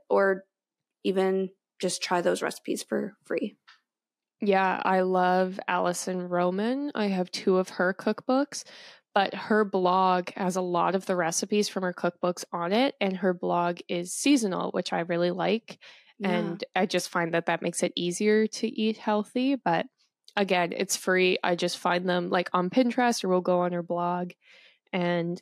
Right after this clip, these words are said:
Speaker 2: it's easy.
Speaker 1: Yeah, I'm pretty sure twenty twenty-four is the year that the blog comes back. And <laughs>
Speaker 2: Yeah.
Speaker 1: I can't wait. I think it'll be great. But
Speaker 2: <laughs>
Speaker 1: I think the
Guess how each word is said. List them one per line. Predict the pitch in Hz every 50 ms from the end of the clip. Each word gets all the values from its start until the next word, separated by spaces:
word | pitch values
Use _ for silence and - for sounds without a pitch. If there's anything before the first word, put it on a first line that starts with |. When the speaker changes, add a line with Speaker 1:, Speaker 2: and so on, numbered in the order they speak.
| _ -
Speaker 2:
it's | 190 - -
easy. | - - - - 165 247 233 214 - _ _ _ _ _ _ _ _ _ _ _ _
Speaker 1:
Yeah, | 208 196 185 185 190 196 - - _ _ -
I'm | 208 208 208 214 208 208 - _ _ -
pretty | - 202 208 214
sure | - 208 190 185
twenty | 185 - - 190 185 196
twenty-four | 196 - 196 196 196 196 - 185 180 180 180
is | 180 180 -
the | - 185
year | 180 175 180 175 190
that | 196 185 185 -
the | 202
blog | 190 - 202 185 170 185 -
comes | - 190 190 196 196
back. | - - 165 - - - - - - _ _ _ -
And | 196 196 196 196 196 196 196 - - - - -
<laughs> | 381 220 196
Speaker 2:
Yeah. | 190 - - 185 196 208 208 202 190 190 180 175 175 170
Speaker 1:
I | 170 240 240 254
can't | 247 254 262 240 226 - -
wait. | 214 214 202 180 160 - -
I | 208
think | 226 214 196
it'll | 214 226
be | 208 214
great. | 208 - 196 170 123 98 233 202
But | 208 220 208 202 196 196 196 - - - -
Speaker 2:
<laughs> | -
Speaker 1:
I | - 254 294
think | 277 226 202 226 - -
the | 220 208 202 196 196 196 202